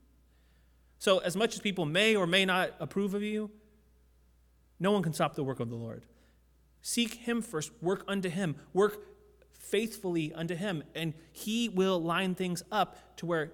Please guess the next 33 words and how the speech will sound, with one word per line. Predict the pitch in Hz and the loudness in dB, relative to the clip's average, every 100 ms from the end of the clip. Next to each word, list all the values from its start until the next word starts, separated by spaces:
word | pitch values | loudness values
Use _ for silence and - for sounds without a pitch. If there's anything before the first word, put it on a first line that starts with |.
| - | -8
you | 156 180 196 180 | -2 0 0 0
are | 156 151 | 0 0
successful | - - - 233 - 156 139 139 | -4 -6 -4 -4 -6 -6 -6 -6
in | 151 147 | -6 -6
the | |
things | 139 165 156 | -4 -4 -4
that | 156 | -6
he's | 170 156 | -4 -4
leading | 147 151 139 139 | -4 -4 -4 -4
you | 143 170 - | -8 -10 -6
into. | 202 - 113 - _ _ _ - - | -6 -6 -12 -18 _ _ _ -20 -12
It's | - - | -8 -2
going | 208 220 | 0 2
to | 196 | 0
be | 175 170 165 - - | 0 -2 -4 -12 -6
a | 170 175 | -2 0
glorious | 156 170 190 208 208 202 | 2 2 4 4 2 0
partnership | - 214 165 160 175 170 | -4 -4 -4 -6 -6 -6
together | 165 185 180 | -4 -2 -2
because | 151 170 156 - - - | -2 -2 -4 -8 -10 6
you're | 202 | 8
working | 175 240 240 175 | 8 4 2 -2
with | 165 | 0
the | 160 | 0
ability, | 143 196 196 156 | 2 4 4 2
the | 139 | -2
skills | - 233 220 | 0 2 2
that | 156 - | 0 -6
he | - 220 220 196 - | -2 0 0 -2 -4
has | 160 151 | -2 0
given | 165 180 127 104 | 0 0 -2 -4
to | 104 | -10
you. | 101 | -12